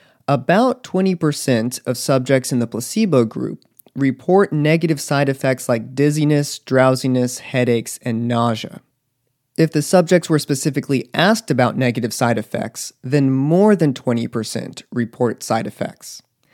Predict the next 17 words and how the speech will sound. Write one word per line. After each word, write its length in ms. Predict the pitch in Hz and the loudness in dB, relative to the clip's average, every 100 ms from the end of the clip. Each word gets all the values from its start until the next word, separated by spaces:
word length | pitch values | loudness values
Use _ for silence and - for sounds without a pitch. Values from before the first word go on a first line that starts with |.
| _ _ _ | _ _ _
So 160 | - 160 | 0 2
the 100 | 160 | 4
nocebo 760 | 170 208 262 - 165 131 127 | 4 6 4 4 4 6 4
effect 500 | 120 113 101 - - _ - | 2 -2 -8 -10 -18 _ -6
is 160 | 139 | -4
going 320 | 139 165 185 175 | 2 2 4 2
to 100 | 156 | 2
be 120 | 151 | 2
exaggerated 1000 | 135 127 160 175 165 135 113 - - - _ - | 2 2 4 4 4 0 -2 -4 -10 -14 _ -6
if 140 | 143 | -2
it's 160 | 139 - | -2 0
somehow 400 | 175 165 165 147 | 0 2 2 0
suggested 880 | - 127 120 165 185 - 180 180 - | 0 -4 2 4 4 2 0 0 0
or 200 | 135 127 | 2 2
implied 600 | 120 120 - 151 165 170 | 0 -2 -2 2 2 2
to 80 | 151 | -2
subjects 720 | - 135 110 113 110 - | 0 -2 0 -6 -6 -12